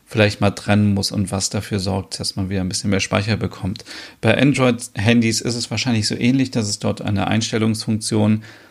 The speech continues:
gibt, ähm, wo man nachschauen kann, wie viel Speicherplatz belegt wird. Und, ähm, hier nochmal der Hinweis mit den Bildern. Ah, also bei mir,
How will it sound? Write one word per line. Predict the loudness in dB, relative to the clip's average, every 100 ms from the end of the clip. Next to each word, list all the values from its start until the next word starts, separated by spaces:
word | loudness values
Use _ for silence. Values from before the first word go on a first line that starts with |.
| _ _ _ -8
gibt, | 0 2 2 -2 -6 -6 _
ähm, | 2 4 4 4 4 2 0
wo | 0 0
man | 0 0
nachschauen | 0 0 -2 0 -2
kann, | 0 0 0
wie | -4
viel | -6
Speicherplatz | -6 -4 -2 -2 -2 -4 -4 -8 -14 -20 -20 _ 0
belegt | 2 4 4 2 -2 0
wird. | 0 0 0
Und, | 2 4 4 2 -2
ähm, | 0 0 2 0 -2 -4 -6
hier | -2 0 2
nochmal | 0 0 0 2
der | 2
Hinweis | 2 2 4 4 2 0 -10 -20 -20 -20 _ _ _ _ _ _
mit | -4 0
den | 2
Bildern. | 4 4 4 4 0 -6 -14 _
Ah, | -4 -4 -6 -14 _ _ _ _ -2
also | 0 2
bei | 0 2
mir, | 2 2 2 0